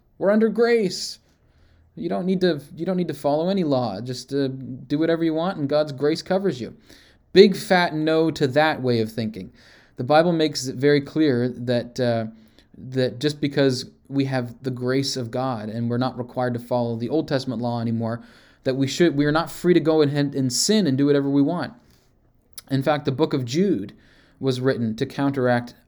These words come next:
arguments of antinomians that were teaching these sorts of things way back in the first century. Uh, so no, no way, we can't do that.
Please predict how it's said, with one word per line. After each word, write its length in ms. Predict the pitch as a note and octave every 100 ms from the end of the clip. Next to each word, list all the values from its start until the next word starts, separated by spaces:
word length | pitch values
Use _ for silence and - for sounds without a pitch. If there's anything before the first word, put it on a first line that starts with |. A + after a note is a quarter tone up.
| -
arguments 540 | C#3+ C3+ A#2 G#2+ -
of 200 | B2+ A#2+ C3
antinomians 720 | B2+ B2 B2+ B2+ A#2 A2 A2
that 160 | B2 A#2
were 260 | A#2+ A2+
teaching 380 | A2+ C#3 C#3 B2
these 180 | A#2+ A#2+
sorts 160 | B2
of 60 | A#2
things 260 | A#2+ A#2 A2
way 220 | B2 B2
back 260 | A#2+ A#2
in 80 | A#2
the 80 | A2+
first 280 | A2 F2 -
century. 420 | D3+ D3+ G#2 G2+ - _ - - - _ -
Uh, 400 | F#2 D#2+ - C3
so 260 | - B2+
no, 340 | C3 G#3 G3 G2+
no 180 | D3+ F#3+
way, 180 | G3+
we 120 | C#3+ C3
can't 260 | F#3+ F3+
do 120 | D3
that. 240 | A#2 F2+